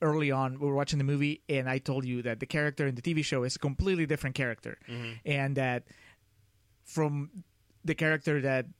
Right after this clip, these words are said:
Speaker 1: Christy Swanson's playing in the first half of the movie, it, it's just, I don't see the connection. And
Speaker 2: She's Juno.
Speaker 1: <laughs> Yeah. Uh, I, I, I'm not saying that the connection's there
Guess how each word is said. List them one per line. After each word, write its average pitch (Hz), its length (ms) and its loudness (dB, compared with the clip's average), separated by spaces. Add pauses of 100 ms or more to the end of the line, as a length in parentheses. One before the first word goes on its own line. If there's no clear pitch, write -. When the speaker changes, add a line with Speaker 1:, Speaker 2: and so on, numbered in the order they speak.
(140)
Speaker 1:
Christy 151 240 0
Swanson's 151 380 0
playing 143 520 0 (300)
in 143 120 0
the 127 80 0
first 147 280 -2
half 156 260 -2
of 147 100 -8
the 131 60 -2
movie, 123 480 -2
it, 135 100 -4 (460)
it's 156 120 0
just, - 280 0 (280)
I 151 120 0
don't 147 160 0
see 156 140 -2
the 143 100 0
connection. 135 500 -2 (340)
And 180 140 2
Speaker 2:
She's 123 180 -8
Juno. 101 560 -6
Speaker 1:
<laughs> - 60 -20 (200)
Yeah. - 320 4 (960)
Uh, 151 320 4 (680)
I, 254 140 -4 (160)
I, 220 160 -2
I'm 220 140 0
not 214 140 2
saying 208 180 2
that 175 100 0
the 165 60 2
connection's 165 420 2
there 165 300 2